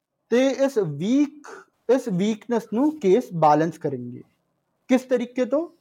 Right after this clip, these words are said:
ਇਹ testosterones ਦੀ ਮਾਤਰਾ ਨੂੰ balance ਵਿੱਚ, check ਵਿੱਚ ਰੱਖਣਗੇ, ਕਿਉਂਕਿ ਇਹ directly testosterones ਨਾਲ ਲਿੰਕਡ ਨੇ। ਤਾਂ ਹੀ ਤੁਸੀਂ ਅਗਰ ਵੇਖਦੇ ਹੋ, ਇੱਕ ਨਾਰੀ ਵਿੱਚ ਪੁਰਸ਼ਾਤਵ ਦੀ ਮਾਤਰਾ, ਮਤਲਬ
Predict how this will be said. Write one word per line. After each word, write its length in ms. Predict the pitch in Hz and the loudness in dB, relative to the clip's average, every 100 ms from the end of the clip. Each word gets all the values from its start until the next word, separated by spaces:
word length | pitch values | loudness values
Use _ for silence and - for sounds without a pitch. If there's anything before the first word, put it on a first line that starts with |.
| _ _ _ _ _ _ _ - | _ _ _ _ _ _ _ -4
ਇਹ 380 | 233 262 320 302 - _ - | 2 2 2 0 -8 _ -2
testosterones 1040 | 240 - - 330 302 - 254 247 254 247 | 0 -2 0 0 2 0 2 2 0 -4
ਦੀ 220 | 247 247 | -4 -2
ਮਾਤਰਾ 800 | 202 170 165 170 - 202 185 156 | -2 0 2 0 -2 0 0 0
ਨੂੰ 400 | 131 156 294 320 151 | -6 -6 -8 -10 -2
balance 480 | 151 143 147 139 - | 2 2 0 -4 -8
ਵਿੱਚ, 120 | 135 _ | -16 _
check 240 | - 202 175 | 0 0 2
ਵਿੱਚ 200 | 151 151 | -2 -2
ਰੱਖਣਗੇ, 460 | 143 - 151 160 | -6 -4 -4 -4
ਕਿਉਂਕਿ 340 | 175 - 202 262 | -8 -10 -2 -2
ਇਹ 60 | |
directly 540 | 185 147 147 165 214 240 | 4 4 6 2 -2 -2
testosterones 920 | 180 165 - 180 170 165 151 147 147 160 | 0 -2 0 -2 2 0 0 -2 -4 0
ਨਾਲ 240 | 196 208 | 0 2
ਲਿੰਕਡ 280 | 165 175 139 | 0 0 -4
ਨੇ। 160 | 131 117 - - - | -8 -8 -20 -20 -2
ਤਾਂ 140 | 196 220 | 0 2
ਹੀ 80 | |
ਤੁਸੀਂ 260 | 254 240 254 | 0 -4 -2
ਅਗਰ 180 | 233 196 | 0 2
ਵੇਖਦੇ 380 | 202 220 214 247 | 0 0 -2 0
ਹੋ, 340 | 247 247 247 | 2 0 -2
ਇੱਕ 280 | 233 - 220 196 170 147 135 | -6 -4 0 2 2 -2 -4
ਨਾਰੀ 440 | 156 175 185 226 254 | -2 2 2 0 0
ਵਿੱਚ 280 | 254 254 - | -2 -4 -2
ਪੁਰਸ਼ਾਤਵ 640 | 190 - 185 196 208 233 | -2 0 0 0 0 -2
ਦੀ 80 | 226 | 0
ਮਾਤਰਾ, 380 | 180 135 - 123 | -2 -2 -2 -8
ਮਤਲਬ 320 | 127 160 | -6 -4